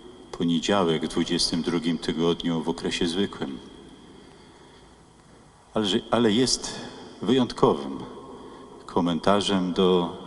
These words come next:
tego wszystkiego, co my przeżywamy tutaj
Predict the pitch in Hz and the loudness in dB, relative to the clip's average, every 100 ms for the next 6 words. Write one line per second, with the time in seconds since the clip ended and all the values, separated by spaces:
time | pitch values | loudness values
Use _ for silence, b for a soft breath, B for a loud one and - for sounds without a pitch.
0 | - - - - - - - - - - | -14 -16 -16 -16 -18 -20 -20 -20 -20 -12
1 | - 95 95 - 90 - 110 98 90 - | -4 0 0 0 -2 0 0 2 2 2
2 | 82 92 - 92 80 82 101 95 78 73 | 0 0 0 -2 0 2 2 2 0 -4
3 | - 101 95 90 82 | -4 -2 0 2 0